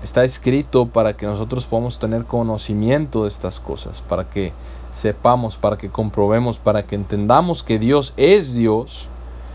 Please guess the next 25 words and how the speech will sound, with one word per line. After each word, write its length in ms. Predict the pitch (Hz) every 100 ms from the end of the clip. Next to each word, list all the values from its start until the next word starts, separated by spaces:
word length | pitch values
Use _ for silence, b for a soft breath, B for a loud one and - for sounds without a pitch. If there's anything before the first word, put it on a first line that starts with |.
| B B B
y 100 | 110
que 360 | - 117 131 165
Él 120 | -
ha 240 | 135 131 151
escrito 600 | 170 - 170 160 160 165
todo 580 | - - 127 123 135 135 -
para 420 | 120 123 127 127
nuestro 640 | 123 120 127 127 - 131 120
bien. 320 | 110 95 78 - - - - - - - - - - - - - - - - - - - - - - - - 95
Verso 340 | 117 127 139
dieciocho, 560 | 131 120 - 123 113 90 -
"Pues 160 | 110
así 300 | 120 110 156
dice 180 | 165 160
el 80 | 147
Señor, 280 | 131 135 147
el 120 | 139
creador 420 | 131 123 117 123
de 80 | 135
los 160 | 117
cielos, 400 | - 139 120 101
Él 160 | 107 123
mismo 440 | 151 156 151 156
es 140 | 131 120
Dios, 500 | 147 180 - -